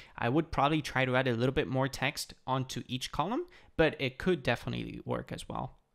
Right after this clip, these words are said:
And finally, the third and last checkpoint is to have an easy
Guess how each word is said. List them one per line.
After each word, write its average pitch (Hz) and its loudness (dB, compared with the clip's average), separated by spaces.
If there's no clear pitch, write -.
And 139 2
finally, 185 2
the 156 2
third 151 0
and 139 2
last 131 -2
checkpoint 123 -4
is - -6
to 127 -4
have 143 2
an 123 0
easy 139 0